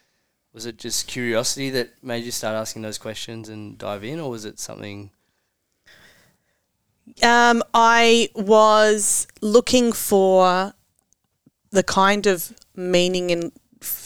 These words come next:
Speaker 2: in life that is not equatable by a financial bottom line.
Speaker 1: Yep.
Speaker 2: And, um, I wanted to choose to live by those values.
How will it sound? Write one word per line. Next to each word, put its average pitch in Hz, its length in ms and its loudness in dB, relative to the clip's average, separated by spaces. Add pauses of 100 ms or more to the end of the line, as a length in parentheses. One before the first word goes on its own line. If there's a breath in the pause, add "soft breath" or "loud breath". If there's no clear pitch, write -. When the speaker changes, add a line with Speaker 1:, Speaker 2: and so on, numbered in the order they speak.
(140)
Speaker 2:
in 190 140 0
life 175 640 0 (160)
that 170 340 2
is 180 260 -2
not 170 400 0 (2000 soft breath)
equatable 170 760 0
by 156 440 0
a 165 80 -2
financial 160 600 -4
bottom 156 300 -4
line. 175 340 -2 (120)
Speaker 1:
Yep. - 220 -14 (180)
Speaker 2:
And, 175 680 0 (160)
um, 175 680 0 (340)
I 170 680 2 (260)
wanted 185 560 2
to 185 120 -2
choose 170 500 -2
to 170 120 0
live 165 360 0
by 160 340 -2 (260)
those 160 260 -2
values. 180 640 -4